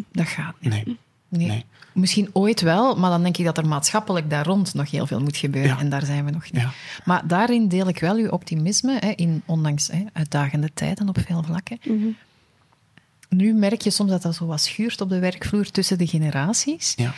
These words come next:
Speaker 1: Maar natuurlijk, ja, die nieuwe generaties, hè, zeker de millennials, die beginnen nu allemaal in managementposities te komen. En je,
Speaker 3: Mhm.
Speaker 1: je begint al te zien dat dat brengt al veranderingen met zich mee.
Speaker 2: Ja.
Speaker 1: Ehm, dus ik denk,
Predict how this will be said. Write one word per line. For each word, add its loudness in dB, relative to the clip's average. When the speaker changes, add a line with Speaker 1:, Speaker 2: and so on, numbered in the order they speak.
Speaker 1:
Maar 0
natuurlijk, 0
ja, -2
die 0
nieuwe 2
generaties, 0
hè, -2
zeker 0
de 0
millennials, 2
die 0
beginnen 2
nu 0
allemaal 0
in 2
managementposities -2
te -4
komen. 0
En 2
je, 0
Speaker 3:
Mhm. 2
Speaker 1:
je 0
begint 0
al 0
te -2
zien 0
dat 0
dat -2
brengt 0
al 0
veranderingen 0
met -4
zich -8
mee. -2
Speaker 2:
Ja. 0
Speaker 1:
Ehm, 2
dus 0
ik 0
denk, 0